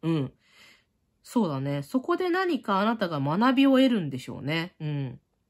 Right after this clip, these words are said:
そういうことだと思います。今回このリーディング来てくれてるじゃないですか。ね、水亀さん。もしくはその他の方々。うん。えーとね、何か、あなたに有益だったりとか、あなたが学ばなきゃいけないことっていうのがね、必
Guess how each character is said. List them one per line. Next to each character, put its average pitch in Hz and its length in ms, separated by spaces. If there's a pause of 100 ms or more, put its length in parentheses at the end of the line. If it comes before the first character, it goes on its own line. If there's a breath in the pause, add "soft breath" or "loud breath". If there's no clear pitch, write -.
(100)
そ - 160
う 269 40
い 269 40
う 262 60
こ 262 160
と 269 100
だ 233 100
と 156 140
思 151 180
い - 20
ま 151 140
す。 139 200
今 359 280
回 190 240
こ 208 120
の 214 120
リ 240 160
ー - 40
デ 254 60
ィ - 40
ン - 20
グ 262 80
来 254 80
て 262 140
く 208 120
れ 196 100
て 196 120
る 190 80
じ 160 80
ゃ 143 40
な 143 100
い 131 60
で 123 100
す - 100
か。 240 480
ね、 165 220
水 151 240
亀 147 200
さ 143 200
ん。 139 60
も 156 120
し - 60
く - 60
は - 40
そ 147 100
の 143 120
他 143 180
の 131 180 (280 soft breath)
方 160 220
々。 - 280 (260 loud breath)
う 170 80
ん。 165 220 (880)
え 180 140
ー 170 40
と 170 140
ね、 175 160
何 311 300
か、 220 500 (220)
あ 202 100
な 339 140
た 277 120
に 175 300
有 247 300
益 247 440
だ 180 120
っ 185 80 (100)
た 139 100
り 131 140
と 127 100
か、 165 300
あ 170 40
な 311 120
た 247 100
が 151 100
学 185 320
ば 370 120
な 370 100
き 285 100
ゃ 156 40
い 135 80
け 190 140
な 170 140
い 170 80
こ 165 140
と 160 140
っ - 40
て - 140
い 135 60
う 131 40
の 127 80
が 123 100
ね、 131 140
必 170 120